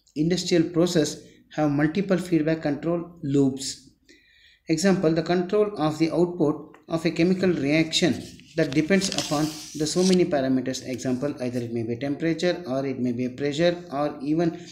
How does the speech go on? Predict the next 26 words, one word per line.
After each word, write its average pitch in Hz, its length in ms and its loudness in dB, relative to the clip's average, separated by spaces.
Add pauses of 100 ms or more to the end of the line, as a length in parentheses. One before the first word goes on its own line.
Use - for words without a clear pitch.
(220)
it 156 200 -2
may 165 160 4
be 165 480 2
the 131 80 -8
catalyst 165 460 2
what 147 260 0
they 147 80 4
are 147 200 0
adding 120 260 0
it. 117 180 -6 (1500)
And 175 100 -2
the 180 60 0
control, 202 380 4 (180)
uh, 151 140 -6
and 165 120 4
the 165 60 4
position 185 420 2
of 170 120 4
the 175 80 0
cutting 185 500 2
tool, 175 320 4 (240)
uh, 147 540 2
relative 175 320 6
to 170 100 2
the 170 140 4
work 151 420 2